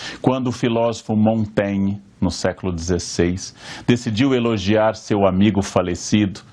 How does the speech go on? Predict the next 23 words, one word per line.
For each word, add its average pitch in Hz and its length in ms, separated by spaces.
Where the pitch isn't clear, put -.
Etienne 87 420
de 82 80
la 80 120
Boétie, 82 640
decidiu 107 440
elogiar 107 760
um 101 120
amigo 98 340
que 110 100
não 98 140
estava 98 500
mais 82 300
com 80 260
ele, 90 240
definiu 117 400
de 117 100
uma 107 140
forma 104 380
muito 123 380
bonita 98 440
nos 90 140
seus 90 280
ensaios 90 760